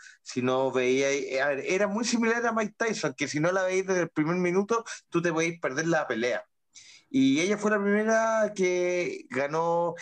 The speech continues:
el campeonato de U F C, que se lo ganó, entre comillas, en secretaría, ya que venía desde,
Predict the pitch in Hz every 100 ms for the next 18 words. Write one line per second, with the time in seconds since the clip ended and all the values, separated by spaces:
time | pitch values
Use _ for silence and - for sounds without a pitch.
0 | - 143 139 147 - 143 151 165 160 147
1 | 151 - - - - - 170 170 190 240
2 | 247 226 - 165 151 147 160 170 170 165
3 | - 135 131 135 139 139 _ _ _ _
4 | - 123 - 123 139 156 160 185 190 170
5 | 151 151 139 135 143 143 135 131 113 123
6 | 123 120 117 117 110